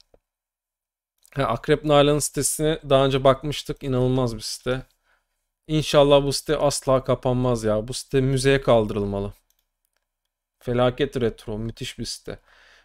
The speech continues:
Ben hatta daha önceki yayınlarda da demiştim. Ben kişisel web sitemi böyle bir şey yap-, yapacaktım.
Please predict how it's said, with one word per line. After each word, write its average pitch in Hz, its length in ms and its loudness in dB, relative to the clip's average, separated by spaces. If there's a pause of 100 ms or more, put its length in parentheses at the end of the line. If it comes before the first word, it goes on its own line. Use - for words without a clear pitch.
(140)
Ben 143 80 2
hatta 160 480 4 (100)
daha 151 140 6
önceki 156 340 -4
yayınlarda 151 560 2
da 139 60 -10
demiştim. 139 440 0
Ben 147 180 4 (380)
kişisel 190 420 6
web 180 200 2
sitemi 175 360 -2
böyle 160 240 4
bir - 40 -8
şey 175 160 0
yap-, 160 280 0
yapacaktım. 135 680 -4